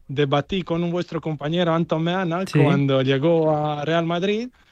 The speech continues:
Speaker 1: y hemos debatido entre tantas cosas y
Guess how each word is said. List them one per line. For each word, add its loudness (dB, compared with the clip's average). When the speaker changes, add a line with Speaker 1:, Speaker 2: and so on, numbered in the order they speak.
Speaker 1:
y 0
hemos 4
debatido 2
entre -6
tantas -4
cosas 0
y -10